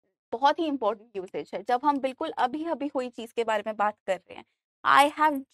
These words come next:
just had my lunch", मैंने अभी अभी लंच किया है। "I've just eaten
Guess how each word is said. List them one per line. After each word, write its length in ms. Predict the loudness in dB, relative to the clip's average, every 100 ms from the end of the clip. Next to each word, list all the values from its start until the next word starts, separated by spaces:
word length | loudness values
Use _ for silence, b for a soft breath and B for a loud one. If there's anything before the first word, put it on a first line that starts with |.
| 6
just 400 | 8 8 4 0 0
had 240 | 0 -2 -2
my 200 | -2 -4 _ _ _ 0
lunch", 480 | 2 2 -2 -8
मैंने 260 | -6 -4 -4 0
अभी 260 | 2 4
अभी 240 | 2 0 -2
लंच 480 | 0 0 0 -6 _ _ _
किया 400 | 2 6 6 4 -2
है। 180 | -4 -6 _ _ _ _ _ _ 0
"I've 260 | 2 2 -4 0
just 420 | 4 4 2 _ _ -6
eaten 440 | -4 -2 -2 -4